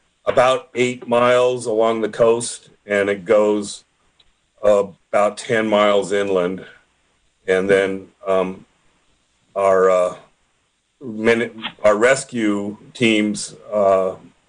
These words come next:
deliver mutual aid a lot to the surrounding, uh,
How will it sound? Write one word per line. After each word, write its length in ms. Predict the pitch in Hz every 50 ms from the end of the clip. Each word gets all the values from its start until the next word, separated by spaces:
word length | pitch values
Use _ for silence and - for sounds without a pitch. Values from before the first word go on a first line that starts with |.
| _ _ _ _ _ _ _ _ _ _ _ _ _ _ _ _ -
deliver 400 | 113 110 110 110 107 104 104 101
mutual 500 | 107 110 110 110 - 113 101 98 98 98
aid 320 | 104 104 104 101 95 90
a 280 | 98 - 98 - 98 92
lot 400 | 95 98 98 98 101 - - - -
to 140 | 104 95
the 280 | 87 87 90 87 90 90 - - - -
surrounding, 840 | - - - 107 101 98 98 98 95 95 95 98 95 95 92 87 - _ _ _ _ _ _ _ _ _ _ _ _ _ _ -
uh, 220 | - 92 90 90